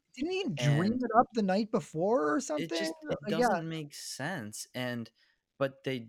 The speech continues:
Speaker 2: do it, and it's, again, it's almost like you're just hanging out with your friends. It's not like, uh,
Speaker 1: It's
Speaker 2: at
Speaker 1: get
Speaker 2: least
Speaker 1: a,
Speaker 2: for me, it's not like I'm,
Speaker 1: get a
Speaker 2: I'm
Speaker 1: bus full of freaks and let's, you know, see what happens.
Speaker 2: Yeah.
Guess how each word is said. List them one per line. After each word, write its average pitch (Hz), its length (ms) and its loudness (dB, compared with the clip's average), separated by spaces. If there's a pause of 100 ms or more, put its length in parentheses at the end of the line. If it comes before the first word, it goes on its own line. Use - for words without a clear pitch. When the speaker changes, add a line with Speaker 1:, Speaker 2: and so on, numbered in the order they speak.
(140)
Speaker 2:
do 156 240 -2
it, 156 240 -4 (640)
and 131 180 -4
it's, - 260 -6 (100)
again, 123 420 -6
it's 110 220 -10
almost 131 380 -6
like 117 240 -6
you're 113 120 -4
just 113 180 -10
hanging 117 320 -6
out 113 160 -4
with 113 120 -8
your 107 100 -6
friends. 95 600 -10 (140)
It's 110 240 -6
not 120 160 -2
like, 110 300 -8 (720)
uh, 127 120 0
Speaker 1:
It's - 140 -10
Speaker 2:
at 135 140 -2
Speaker 1:
get 151 60 2
Speaker 2:
least 226 120 6
Speaker 1:
a, 233 40 0
Speaker 2:
for 151 120 -2
me, 135 180 -4
it's 117 180 -8
not 127 120 -2
like 120 180 -4
I'm, 113 120 -2
Speaker 1:
get 233 120 6
a 254 40 10
Speaker 2:
I'm 143 180 2
Speaker 1:
bus 196 360 4
full 240 180 8
of 208 100 8
freaks 220 580 0
and 175 160 4
let's, 185 340 2
you 202 160 6
know, 175 300 6
see 196 300 0
what 208 140 6
happens. 175 800 2
Speaker 2:
Yeah. 135 360 -2